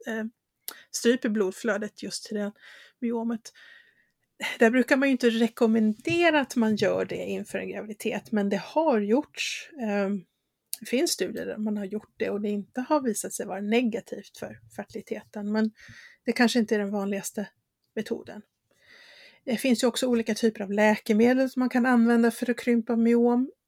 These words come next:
Eh, används inte särskilt mycket inför fertilitetsbehandling eller inför graviditet, utan då är det kanske mer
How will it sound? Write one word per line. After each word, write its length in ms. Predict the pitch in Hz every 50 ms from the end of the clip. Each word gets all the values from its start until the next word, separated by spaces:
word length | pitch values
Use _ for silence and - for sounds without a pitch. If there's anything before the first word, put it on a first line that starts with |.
| _ _ _ _ _ 240
Eh, 260 | 240 240 226 220 220 - - _
används 540 | - 277 269 254 247 233 240 240 240 - -
inte 580 | 262 254 226 220 - _ _ - 254 240 233
särskilt 580 | 233 - - - 262 - - - 220 208 - -
mycket 480 | 233 233 214 - _ - 226 220 220 - - - _ _ _ _ _ _ - -
inför 600 | - 220 220 220 214 208 - - 208 202 202 - - _ _ _ _ _ - -
fertilitetsbehandling 1040 | - 202 - - 214 202 - - 220 196 - - - 208 226 226 220 208 202 202 208
eller 140 | 202 202 208
inför 320 | 208 208 208 - - 220
graviditet, 560 | 214 202 202 208 - - 254 240 214 202 -
utan 300 | 220 214 - 208 196 196
då 220 | 202 233 226 220 214
är 60 | 214
det 100 | 214 208
kanske 320 | - - 202 - - 202
mer 420 | 202 202 202 196 190 190 202 202